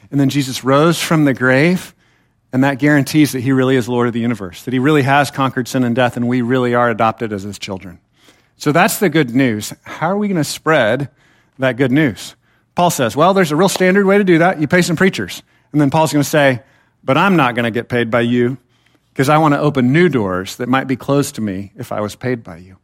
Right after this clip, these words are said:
So point number one, it's good to pay preachers.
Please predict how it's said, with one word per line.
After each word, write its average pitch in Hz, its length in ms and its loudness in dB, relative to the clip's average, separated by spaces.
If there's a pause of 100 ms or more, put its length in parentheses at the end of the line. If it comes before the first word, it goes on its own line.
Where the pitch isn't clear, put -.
(380)
So 156 220 0
point 196 260 -2
number 240 220 4
one, 143 400 2
it's - 160 -6
good 233 160 2
to 214 80 0
pay 160 160 2
preachers. 120 520 -4